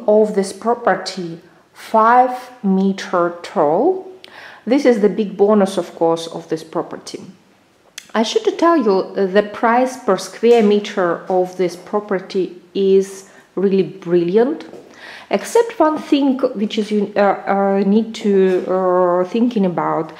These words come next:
This property located in the ground floor. Uh, and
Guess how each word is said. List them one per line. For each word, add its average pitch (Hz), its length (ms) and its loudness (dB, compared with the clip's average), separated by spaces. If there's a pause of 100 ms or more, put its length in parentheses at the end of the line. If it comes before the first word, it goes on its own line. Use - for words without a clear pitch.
(260)
This 302 140 2
property 226 640 -2
located 190 760 0
in 185 160 -2
the 170 80 -2
ground 165 400 -4
floor. - 460 -6 (840)
Uh, 220 460 2 (920)
and 202 440 2